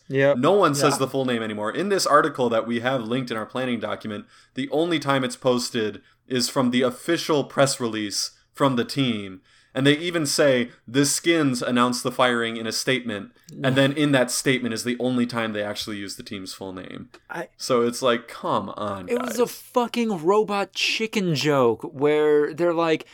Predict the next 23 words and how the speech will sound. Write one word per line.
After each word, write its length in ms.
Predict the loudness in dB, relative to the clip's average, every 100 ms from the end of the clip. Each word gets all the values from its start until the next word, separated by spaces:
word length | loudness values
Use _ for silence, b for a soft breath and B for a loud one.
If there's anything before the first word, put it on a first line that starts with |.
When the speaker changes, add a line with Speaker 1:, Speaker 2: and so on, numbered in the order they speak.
| B
Speaker 1:
"Yeah, 300 | 4 6 6
we're 260 | 6 6 6
E 140 | 6
S 180 | 4 2
P 180 | 0 0
N. 420 | 4 4 2 2
We're 120 | 2
so 240 | 2 4 6
out 160 | 6
of 80 | 4
touch, 300 | 0 0 0
we 160 | -2 -2
still 220 | 0 0
say 180 | 2 2
Washington's 840 | 4 2 2 -2 -4 -2 -2 -2
<laughs> 60 | -2
football 380 | 0 4 4 4
team's 400 | 0 -2 -2 -2
name." 440 | 0 0 -2 -6 -16 _ _
And, 120 | -12 0
like, 260 | 2 2
Speaker 2:
Yeah. 140 | -2 -14 B B B B B _ _ _ _ _ _ _ _ _ _ _ _ _ _
No, 60 | -18